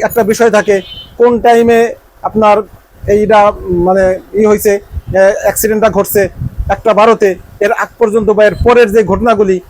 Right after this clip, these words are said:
যেই সময় সিসি ক্যামেরা খুলছে সেই ছবিটাও আছে, একটানা এর ভিতরে কোনো টাইম মিসিং কিনা, কারণ সিসি ক্যামেরাতে একটানা টাইম উঠতে থাকে,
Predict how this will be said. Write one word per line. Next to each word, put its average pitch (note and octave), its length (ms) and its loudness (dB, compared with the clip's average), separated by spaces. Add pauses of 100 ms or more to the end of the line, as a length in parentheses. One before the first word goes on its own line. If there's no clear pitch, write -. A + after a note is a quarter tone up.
(300)
যেই G#3 200 0
সময় A3 280 0
সিসি G#3 180 -4
ক্যামেরা A3 320 0
খুলছে A3+ 300 0 (320)
সেই G#3+ 140 0
ছবিটাও A#3 380 2 (100)
আছে, G3 180 -2 (580)
একটানা B3 360 0 (120)
এর G#3+ 100 2
ভিতরে A3+ 320 2
কোনো A3+ 240 -2
টাইম A3 260 2 (220)
মিসিং B3 300 0
কিনা, A3 220 2 (140)
কারণ G3 140 -2
সিসি F#3+ 240 -4
ক্যামেরাতে A3+ 300 2
একটানা A3+ 320 0 (120)
টাইম A3+ 200 0
উঠতে A#3 200 -2
থাকে, F#3+ 220 0